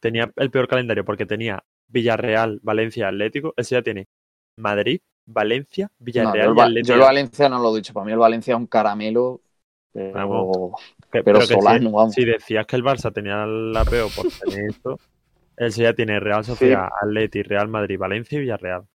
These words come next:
Speaker 1: Eh, el Sevilla no.
Speaker 3: Sí, pero no es lo mismo, a lo
Speaker 1: Vale.
Speaker 3: mejor yo sé que el factor campo no, ahora sin público es menor, pero no
Speaker 2: Claro.
Speaker 3: es lo mismo jugar en Mestalla que jugar al Valencia fuera de casa, por ejemplo, desde mi punto de vista.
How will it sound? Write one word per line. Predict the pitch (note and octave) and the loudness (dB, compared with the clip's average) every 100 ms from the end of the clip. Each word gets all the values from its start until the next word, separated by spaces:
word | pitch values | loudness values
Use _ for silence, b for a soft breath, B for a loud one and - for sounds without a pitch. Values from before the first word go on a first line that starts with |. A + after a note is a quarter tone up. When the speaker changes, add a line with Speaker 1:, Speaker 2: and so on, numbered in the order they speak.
| - | -10
Speaker 1:
Eh, | F2 E2+ | -8 -8
el | E2+ | -12
Sevilla | - G2+ F#2 | -8 -2 -2
no. | F#2+ F#2 F2+ | -2 -6 -6
Speaker 3:
Sí, | - C3 | 2 2
pero | C3 C3 A#2+ A#2+ A#2 G#2+ A2 - _ _ _ _ _ _ _ _ _ _ _ _ | 4 8 10 10 8 6 2 -4 _ _ _ _ _ _ _ _ _ _ _ _
no | C3 | 2
es | C3 | 4
lo | C#3+ | 6
mismo, | D3 D3 C#3+ | 6 6 6
a | |
lo | B2+ | 6
Speaker 1:
Vale. | C3+ | 6
Speaker 3:
mejor | C#3 C3+ C3+ C3 | 6 8 8 8
yo | B2+ | 4
sé | B2 D3 | 2 4
que | C3+ C3 B2+ | 8 10 12
el | B2+ C3 B2+ | 10 6 -4
factor | - B2+ A#2+ B2+ | -2 -2 2 2
campo | B2 C3 A#2+ C3+ | 2 0 2 2
no, | C3 B2 - - | 6 4 4 2
ahora | A#2+ B2 | 2 2
sin | C3+ B2 | -2 -8
público | B2+ B2+ B2+ C3+ | -4 -2 4 4
es | B2+ | 4
menor, | B2 A#2+ A#2 - b b _ _ _ | 4 6 6 2 b b _ _ _
pero | B2+ B2 | 0 4
no | |
Speaker 2:
Claro. | B2+ C#3 | 6 6
Speaker 3:
es | |
lo | D3 | 6
mismo | D3+ D3+ D3 | 6 6 4
jugar | C#3 C#3 | 6 6
en | C#3 | 6
Mestalla | C3+ - C#3 C3 | 2 2 4 6
que | B2 | 6
jugar | B2 B2 B2 B2+ | 4 6 8 8
al | B2 | 8
Valencia | A#2+ A#2+ A#2 B2+ | 6 6 4 0
fuera | - A#2+ | 2 4
de | A#2 | 4
casa, | A#2+ A2+ A2+ | 2 0 0
por | A#2 | -2
ejemplo, | A#2+ G#2+ A2 G#2 | 0 -4 -4 -2
desde | A2+ A2 A2+ | 0 2 0
mi | A2 | -2
punto | A2+ A2+ | -8 -2
de | A2+ | 0
vista. | G#2+ | 0